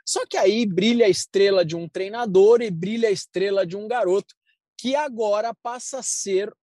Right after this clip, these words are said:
o mais jovem palmeirense a fazer um gol na história. Então é uma marca fantástica desse garoto. O Palmeiras vence e agora é saber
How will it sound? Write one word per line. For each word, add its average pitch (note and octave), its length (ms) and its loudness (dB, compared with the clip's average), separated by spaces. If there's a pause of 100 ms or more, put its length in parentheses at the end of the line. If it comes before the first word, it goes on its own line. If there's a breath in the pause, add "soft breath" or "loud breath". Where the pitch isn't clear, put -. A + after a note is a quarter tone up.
(120)
o A#3 680 -2
mais C4+ 400 -6
jovem B3+ 760 -4 (180)
palmeirense A#3+ 840 2
a A3+ 40 -4
fazer G#3+ 380 0
um A3+ 180 -6
gol F#3+ 260 6
na G3 120 -8
história. E3+ 640 0 (400 loud breath)
Então A#3 280 0
é - 20 -2
uma E4+ 180 -4
marca G#3 460 -6
fantástica F3 1000 0
desse C#3+ 300 0
garoto. C#3+ 540 2
O - 40 -8
Palmeiras F3+ 600 0
vence F#3+ 600 -4 (320)
e G#4 100 2
agora C4 320 4
é C4 40 2
saber C#4 340 -4